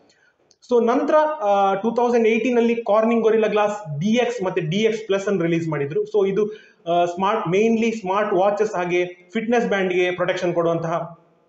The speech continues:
ಆ, glass ಆಗಿದೆ ಇದು ಡಿ ಎಕ್ಸ್ ಮತ್ತೆ ಡಿ ಎಕ್ಸ್ ಪ್ಲಸ್. ನಂತರ ಟ್ವೆಂಟಿ ಟ್ವೆಂಟಿ ಅಲ್ಲಿ, ಅಂದ್ರೆ ಎರಡ್ ಸಾವಿರದ ಇಪ್ಪತ್ತರಲ್ಲಿ ಒಂದು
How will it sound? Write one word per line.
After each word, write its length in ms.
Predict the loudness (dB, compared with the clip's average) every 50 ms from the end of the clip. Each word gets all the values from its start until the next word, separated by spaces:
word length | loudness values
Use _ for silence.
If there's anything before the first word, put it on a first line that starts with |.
| _ _ _ -4
ಆ, 200 | -2 -2 -2 0
glass 340 | 0 2 2 2 2 2
ಆಗಿದೆ 240 | 0 0 0 0 -2
ಇದು 340 | 0 0 -2 -4 -4 -10 -12 -6
ಡಿ 80 | 0 0
ಎಕ್ಸ್ 280 | 2 2 0 -2 -4
ಮತ್ತೆ 200 | -4 -4 -2 -2
ಡಿ 140 | -2 0 0
ಎಕ್ಸ್ 240 | 0 0 -2 -4 -4
ಪ್ಲಸ್. 260 | -4 -2 -2 -4 -6 -12 -18 _ -20 _ _ -4
ನಂತರ 260 | -2 -2 0 0 0 0 0 0 -4 -8 -12 -16 -4
ಟ್ವೆಂಟಿ 320 | -2 0 0 2 0 0 0
ಟ್ವೆಂಟಿ 360 | 0 0 0 0 2 0 0
ಅಲ್ಲಿ, 300 | 0 0 -2 -6 -8 -8 -6
ಅಂದ್ರೆ 460 | -4 -2 -2 -2 -4 -6 -14 -20 -20 -20 _ -2
ಎರಡ್ 180 | 0 0 0 2
ಸಾವಿರದ 280 | 2 2 2 2 2 2 2 0
ಇಪ್ಪತ್ತರಲ್ಲಿ 720 | -2 -2 0 0 0 2 2 2 2 2 2 0 -2 -4 -8 -14 -20 _ _ _ _ _ _ _ _ _
ಒಂದು 280 | -4 -2 0 0 0